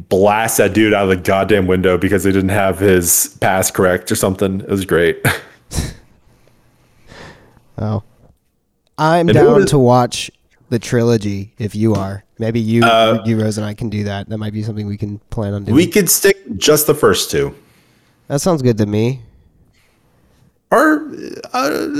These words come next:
Speaker 1: I think there was maybe some likable stuff about the third one, but
Speaker 2: Contact.
Speaker 1: out of, out of respect for the original actor who played Alex Murphy, uh, I would say we not watch it.
Speaker 2: Okay.
Speaker 1: Because he got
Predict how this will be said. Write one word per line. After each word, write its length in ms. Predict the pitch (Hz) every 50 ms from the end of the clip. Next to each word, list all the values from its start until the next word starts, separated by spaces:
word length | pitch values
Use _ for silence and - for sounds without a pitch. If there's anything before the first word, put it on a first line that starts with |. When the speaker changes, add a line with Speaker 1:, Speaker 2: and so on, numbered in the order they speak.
| 320 370 -
Speaker 1:
I 160 | 339 349 359 339 339
think 140 | - 285 233
there 100 | 208 190
was 120 | 170 139
maybe 200 | 151 139 127 127
some 240 | 107 - - 117 120
likable 300 | 117 113 113 - 127 117
stuff 180 | - - 123 -
about 240 | 127 127 120 123 -
the 60 | 131
third 100 | 127 120
one, 220 | 127 127 127 127
but 60 | 120 117
Speaker 2:
Contact. 420 | 113 110 110 - - - - - - - - - _ _ _ - - - -
Speaker 1:
out 180 | 131 143 160 165
of, 340 | 160 165 156 139 - - - _
out 260 | 117 127 143 151 156 160
of 280 | 165 160 151 135 -
respect 540 | 135 123 - - - - 139 135 127 127 -
for 140 | - - 120
the 80 | 113
original 500 | 110 110 117 110 113 123 123 120 120 -
actor 320 | - 113 110 110 - 117 107
who 60 | 113
played 240 | - - 107 107 110
Alex 360 | - 104 104 101 95 - -
Murphy, 560 | 104 104 101 95 - 117 110 110 113 110 - - - _ _ _ -
uh, 180 | 95 92 90 -
I 120 | 92 104
would 100 | 98 98
say 140 | - - 101
we 120 | 87 92
not 200 | 85 85 78 - 62
watch 240 | 65 58 57 - -
it. 140 | - - - _ - - _ _ _
Speaker 2:
Okay. 260 | - 123 - 95 85 92 - _ _ _ _ _ _ _ _ _ _ _
Speaker 1:
Because 680 | - 113 113 120 110 107 101 95 90 - - - - -
he 240 | - - 123 117 107
got 460 | 110 110 101 98 92 87 - - -